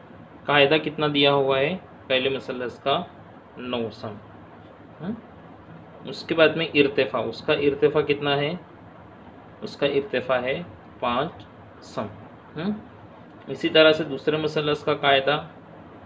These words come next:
दूसरे मुसल्लस का कायदा कितना है? वो है दस सम, ठीक है,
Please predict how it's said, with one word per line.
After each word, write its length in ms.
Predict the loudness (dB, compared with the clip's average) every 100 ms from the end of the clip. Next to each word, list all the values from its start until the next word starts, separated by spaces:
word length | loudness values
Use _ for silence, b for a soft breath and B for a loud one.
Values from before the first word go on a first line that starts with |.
| -14
दूसरे 300 | -8 -2 -2
मुसल्लस 380 | -2 0 -2 0
का 80 | 2
कायदा 260 | 4 4 4
कितना 340 | 0 -2 -2
है? 180 | 0 -4 -6 -18 -20 -20 -20 -20 -20 -20 -8
वो 120 | -4
है 180 | 0 -2 0
दस 160 | -2 -2
सम, 240 | -6 -8 -8 -14 -20 -20 -20 -20 -20 -20 -20 -20 -20 -20 -20 -20 -20 -20 -20 -8
ठीक 160 | -8 -6
है, 160 | -10